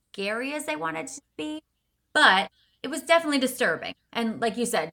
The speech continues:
definitely diabolical. So I would, I would agree with you on those counts as well.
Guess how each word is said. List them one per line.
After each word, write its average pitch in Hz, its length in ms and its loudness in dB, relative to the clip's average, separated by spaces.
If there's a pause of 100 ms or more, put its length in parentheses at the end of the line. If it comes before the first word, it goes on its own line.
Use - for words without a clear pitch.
definitely 214 400 2
diabolical. 160 760 0
So - 160 -8
I 185 140 2
would, 196 160 -6
I 196 100 -2
would 185 120 -4
agree 175 180 -8
with 165 160 -10
you 165 80 -12
on 143 160 -10
those 139 220 -10
counts - 300 -16
as - 60 -18 (120)
well. - 160 -12